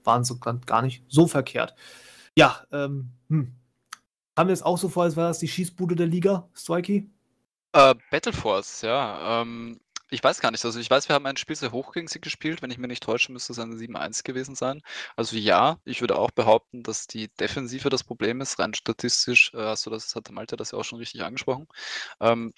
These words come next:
Speaker 2: ich glaub, dass die Offensive eigentlich sogar in Ordnung ist. Also mit fünfundfünfzig Toren in dieser Liga sind sie durchschnittlich voll in Ordnung dabei. Ähm, man müsste halt mal wahrscheinlich rein, also sagen wir jetzt mal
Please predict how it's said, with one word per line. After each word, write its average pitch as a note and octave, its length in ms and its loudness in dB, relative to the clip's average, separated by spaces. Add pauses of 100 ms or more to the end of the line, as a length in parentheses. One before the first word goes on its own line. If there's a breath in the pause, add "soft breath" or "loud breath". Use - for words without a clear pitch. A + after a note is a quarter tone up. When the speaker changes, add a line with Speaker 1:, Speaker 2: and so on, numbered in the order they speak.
(200)
Speaker 2:
ich - 80 -2
glaub, - 160 6
dass G#3+ 120 0
die F#3+ 100 4
Offensive E3+ 460 -2
eigentlich C3 200 0
sogar C3 240 0
in B2+ 40 -4
Ordnung B2+ 300 0
ist. G2+ 160 -8
Also G#2 140 -6
mit A#2 100 -8
fünfundfünfzig D3 640 -10
Toren B2 240 2
in B2+ 80 -4
dieser B2+ 200 -4
Liga A#2+ 400 2 (220)
sind - 280 -10
sie C#3 200 -4
durchschnittlich C3+ 600 -4
voll A2+ 240 4
in B2+ 100 2
Ordnung B2 260 0
dabei. A#2+ 380 4 (380 loud breath)
Ähm, A2 200 -4
man A2+ 140 -6
müsste B2 220 2
halt A#2+ 160 6
mal A2+ 280 -4
wahrscheinlich A2+ 460 -8
rein, G#2+ 340 0
also G#2 340 -8 (100)
sagen A2+ 200 -2
wir A2+ 60 -4
jetzt - 140 -6
mal G#2+ 220 4